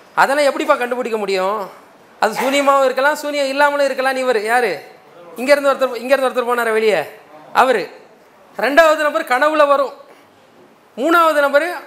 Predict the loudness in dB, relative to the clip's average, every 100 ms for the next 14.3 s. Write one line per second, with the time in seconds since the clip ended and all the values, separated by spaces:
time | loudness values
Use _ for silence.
0 | -6 -4 0 0 0 -2 -2 0 2 2
1 | 2 0 -2 -4 -4 -6 -2 0 0 -6
2 | -12 -6 -4 -2 -2 -2 0 2 0 0
3 | 0 -2 -2 -2 -2 -4 -6 -8 -20 -20
4 | -20 -20 -20 _ -20 -20 -8 -2 2 4
5 | 4 2 -2 0 -2 -2 -6 -6 -4 -4
6 | -4 -8 -2 -2 -2 -4 -4 -4 -8 -8
7 | 0 2 2 -2 -2 -4 -6 -14 -8 -2
8 | 2 2 2 0 2 2 2 0 -2 -2
9 | -2 -2 -2 -4 -18 -20 -20 _ _ _
10 | 2 2 2 2 2 2 0 2 2 0
11 | -2 -4 -4 -12 -20 _ _ _ _ _
12 | _ _ _ _ -2 0 -2 -6 -2 0
13 | 2 2 0 0 0 -2 -2 -4 0 0
14 | 0 0 -2